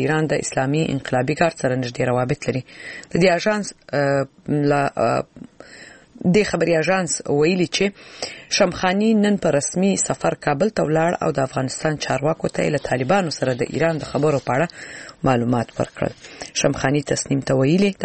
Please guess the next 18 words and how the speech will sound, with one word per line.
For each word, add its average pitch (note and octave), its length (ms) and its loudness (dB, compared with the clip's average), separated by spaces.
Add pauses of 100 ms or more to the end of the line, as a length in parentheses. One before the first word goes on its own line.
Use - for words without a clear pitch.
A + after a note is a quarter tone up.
(100)
افغانستان D#3 560 -2
حکومت F3 340 -2
ته D#3+ 100 0
یې D#3 180 2
په - 80 -10
دې B2 160 0
اړه B2+ 180 0
معلومات A#2+ 400 0
ورکړي - 360 -4
دي. C3 80 0 (1120)
طالبانو A3 500 4
په - 140 -4
دې D#3 160 0
اړه D#3+ 160 -4
څه - 100 -12
نه C3+ 80 -4
دي B2+ 80 -6
ویلي. C3 280 -4